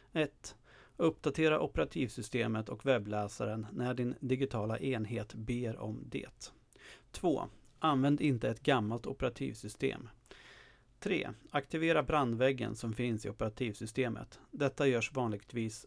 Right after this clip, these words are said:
automatiskt. Stäng inte av brandväggen för att du ska spela ett spel. Fyra. Använd ett antivirusprogram. Andra sätt att skydda sig är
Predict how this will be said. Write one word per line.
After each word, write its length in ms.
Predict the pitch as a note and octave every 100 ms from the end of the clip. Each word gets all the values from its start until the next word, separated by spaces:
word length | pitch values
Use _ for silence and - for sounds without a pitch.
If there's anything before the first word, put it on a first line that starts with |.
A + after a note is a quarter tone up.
| -
automatiskt. 1000 | A#2+ A2+ B2+ C#3 C#3+ - A2+ - - - _ - - -
Stäng 280 | - D3 D3+
inte 200 | C#3 D#3
av 260 | C3+ C3+
brandväggen 680 | C3 C#3 A2 G#2 G#2+ A2 A2
för 120 | -
att 200 | A2 - - _ _
du 120 | A#2
ska 160 | A2+ A#2+
spela 280 | - A2
ett 100 | G#2
spel. 380 | - - B2 - - - _ _ - - -
Fyra. 340 | C#3+ C3 C#3 - _ _ _
Använd 520 | D3+ B2 A2 A2 A#2
ett 280 | A#2 A2 -
antivirusprogram. 1160 | - A#2+ A2+ A#2 B2+ G#2 G#2+ - C3+ B2 E2+ - - - - - - - - - - - - _
Andra 340 | - E3+ E3+ F#3+
sätt 240 | C#3+ B2
att 100 | A#2+
skydda 300 | - C3+ A2
sig 340 | A2 A2+ A2+ -
är 400 | C3 A2+ A2 A2